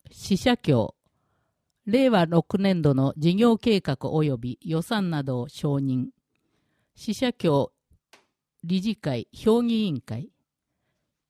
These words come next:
死者協では三月十四日に理事会を、三月二十二日に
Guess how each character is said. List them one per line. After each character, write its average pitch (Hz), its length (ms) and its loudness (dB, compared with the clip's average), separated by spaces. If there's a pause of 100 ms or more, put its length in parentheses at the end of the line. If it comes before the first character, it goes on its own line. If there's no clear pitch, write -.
(140)
死 - 200 -10
者 294 160 0
協 208 180 2
で 160 140 2
は 147 280 0
三 262 340 0
月 180 240 -2
十 214 240 4
四 156 160 4
日 147 200 -4
に 135 300 -4
理 151 160 -2
事 185 140 -4
会 123 280 -2
を、 113 200 -6 (120)
三 240 360 -4
月 175 240 -2
二 202 180 -2
十 175 200 2
二 170 180 -2
日 135 260 -4
に 120 200 -6